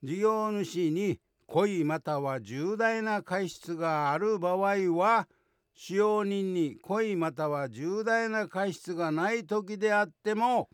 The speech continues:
事業主の必要経費になりません。また、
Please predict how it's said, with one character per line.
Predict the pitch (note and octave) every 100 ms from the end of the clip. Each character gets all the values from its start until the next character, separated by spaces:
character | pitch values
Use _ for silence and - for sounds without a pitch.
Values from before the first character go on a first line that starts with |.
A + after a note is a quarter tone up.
| _ _ _ _
事 | C3 E3+
業 | F#3 F#3 F3+
主 | E3+ B2 D3+
の | D3 C3+
必 | - - E3+
要 | F3 E3+
経 | C3+ D#3+ D#3+ D#3
費 | C#3 D3+
に | C3
な | G#2+ A#2+
り | E3+
ま | A3+ A#3
せ | F#3+ A3 D#3
ん。 | - _ _ _ _ _ _ _ _
ま | C#3+ F3
た、 | F#3+ G#3 G3+ -